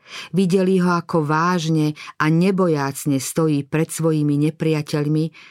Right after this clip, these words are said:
a ako bez slova znáša ich urážky a výsmech. Všetko, čo sa udialo pri jeho výsluchu a ukrižovaní, ich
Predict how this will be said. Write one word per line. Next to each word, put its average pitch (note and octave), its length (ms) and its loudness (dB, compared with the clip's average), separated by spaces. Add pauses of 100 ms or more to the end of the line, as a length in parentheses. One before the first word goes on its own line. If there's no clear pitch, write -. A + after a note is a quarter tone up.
(220)
a E3 160 2
ako D#3+ 240 -2
bez E3+ 320 -2
slova F3+ 320 0
znáša E3 560 0
ich C#3+ 240 -4
urážky E3 640 -2
a D3 80 -2
výsmech. D3 560 -6 (880)
Všetko, A3 560 -2
čo C#3 160 -4
sa - 240 -2
udialo E3 480 0
pri D#3 320 0
jeho D3+ 160 0
výsluchu D#3+ 720 -2
a D#3 160 -4
ukrižovaní, D#3+ 1040 0 (560)
ich F3+ 160 4